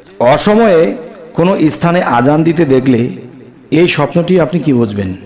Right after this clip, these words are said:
এটির ব্যাখ্যা হবে যে লোক দ্বারা কষ্ট পাবে, আপনি কোনো মানুষের দ্বারা আপনি কষ্ট পাবেন।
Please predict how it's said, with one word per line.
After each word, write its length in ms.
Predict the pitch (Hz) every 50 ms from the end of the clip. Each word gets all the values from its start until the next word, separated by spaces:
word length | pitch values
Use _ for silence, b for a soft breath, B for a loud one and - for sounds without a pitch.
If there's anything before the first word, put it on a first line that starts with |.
| - - - - -
এটির 240 | - 120 170 170 156
ব্যাখ্যা 280 | 156 151 147 - 185 175
হবে 260 | 175 160 143 135 - - - - - - - B B B B B B B B B B B B B B
যে 340 | 123 120 156 170 160 147 - - -
লোক 300 | 117 123 135 151 156 156
দ্বারা 360 | 151 175 170 156 139 147 147 - - - -
কষ্ট 260 | 139 147 - - 180
পাবে, 280 | 147 127 107 101 101 - - -
আপনি 420 | 120 117 - 156 165 190 196 196 156 - - - - - - - _ - - -
কোনো 220 | - - 156 170 160
মানুষের 420 | 147 135 143 147 143 - 185 180
দ্বারা 260 | 170 160 131 120 120 - - -
আপনি 180 | 123 123 151 147 -
কষ্ট 300 | - 147 - - - 175
পাবেন। 320 | 151 135 107 104 101 98